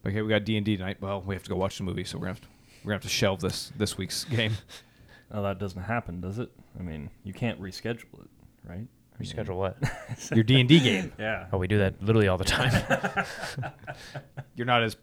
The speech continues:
Speaker 1: you're not as dedicated as the Stranger Things kids.
Speaker 2: Yeah.
Speaker 3: Yeah. Yeah, unfortunately, we're adults, not high schoolers anymore. <laughs> I wish I would've known about D and D when I was in high school,
Speaker 1: Oh,
Speaker 3: man.
Speaker 1: you didn't?
Speaker 3: No.
Speaker 1: When'd you get on the D and D train?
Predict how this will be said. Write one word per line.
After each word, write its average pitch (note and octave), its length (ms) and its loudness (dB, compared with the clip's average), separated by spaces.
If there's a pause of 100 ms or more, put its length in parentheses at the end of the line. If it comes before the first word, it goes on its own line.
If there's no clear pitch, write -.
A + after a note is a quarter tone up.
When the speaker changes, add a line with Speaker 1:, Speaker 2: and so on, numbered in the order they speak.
(160)
Speaker 1:
you're C3+ 180 10
not C#3 160 12
as A#2+ 160 4
dedicated A#2 540 6
as F#2+ 100 0
the G2 60 -2
Stranger G2 360 0
Things F2 240 -4
kids. F#2 340 -2
Speaker 2:
Yeah. F2+ 440 -6 (240)
Speaker 3:
Yeah. E2 200 -2 (760)
Yeah, F#2 160 -2
unfortunately, G#2+ 380 4
we're G#2 120 6
adults, E2 440 -4
not G2 140 -4
high F2+ 120 -6
schoolers F2+ 420 -2
anymore. F#2+ 300 -2 (840)
<laughs> - 840 -20
I A2 60 8
wish G#3 220 12
I E3+ 80 12
would've A#2 220 10
known A2 180 6
about G#2 260 2
D G#2+ 120 0
and G2+ 100 0
D G2+ 140 2
when G2+ 120 2
I G2 60 2
was F#2+ 80 0
in F#2+ 60 -2
high A2 160 0
school, E2 340 -6
Speaker 1:
Oh, D#3 80 12
Speaker 3:
man. G3+ 80 12
Speaker 1:
you G3+ 80 8
didn't? D#3 400 2 (280)
Speaker 3:
No. F2+ 260 -2
Speaker 1:
When'd G3+ 160 8
you C4 60 2
get C#4+ 80 6
on C4 60 2
the A#3 80 0
D A#3 140 2
and G#3+ 60 2
D B3 120 0
train? A2 300 -4